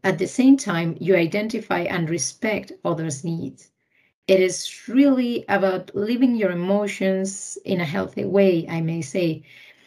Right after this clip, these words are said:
understanding why you feel some way and basically taking care of yourself.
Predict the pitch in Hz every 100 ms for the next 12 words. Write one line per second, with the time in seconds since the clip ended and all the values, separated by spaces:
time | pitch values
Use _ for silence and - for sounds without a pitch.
0 | _ _ - 190 190 190 233 233 233 233
1 | 226 - 196 196 185 190 - 254 277 277
2 | 277 226 190 180 - - 180 180 - 196
3 | 220 - 202 175 185 - - - 196 196
4 | 196 208 180 175 175 180 - 208 185 -